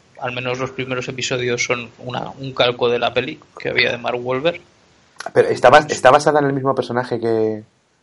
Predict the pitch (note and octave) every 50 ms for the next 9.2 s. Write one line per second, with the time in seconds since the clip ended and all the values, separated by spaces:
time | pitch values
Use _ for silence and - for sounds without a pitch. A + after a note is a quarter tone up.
0 | _ _ C#3+ C#3 C3+ C3 C3+ C3 C3 B2+ B2 B2+ B2+ B2+ B2+ B2+ B2+ - C#3+ C3
1 | C3 B2+ B2+ B2+ B2 B2 B2 B2 B2 A#2+ B2 A#2 A#2+ A#2+ A#2+ B2 A#2+ A#2 A#2+ B2+
2 | D3+ F3 G#3 - G4 - _ _ _ - G2 F#2+ E2+ F2+ F#2 - - - _ _
3 | _ _ _ _ _ _ _ _ _ _ - - C3 A#2+ A#2+ A#2 A2+ - - -
4 | - A#2+ B2+ C3 - - - - - - - D3 C3+ - D#3 C#3+ C#3 C#3+ C#3+ -
5 | C#3+ C#3 C3+ - B2 - - _ _ _ _ _ _ - C3+ B2+ C3 A#2+ A2+ A#2+
6 | A2 - - - - - - - - - - - - - _ _ _ _ - C3+
7 | - - C3+ B2 A#2+ A#2 A2 A#2+ A#2+ A#2 B2 B2 B2 B2 B2 B2+ B2+ B2 A#2+ A#2
8 | A#2+ A#2 A2+ B2 B2+ C3 C3 C3 B2+ B2+ B2 - - C3+ B2+ C3 B2+ B2+ B2+ B2+
9 | B2 B2+ B2+ B2+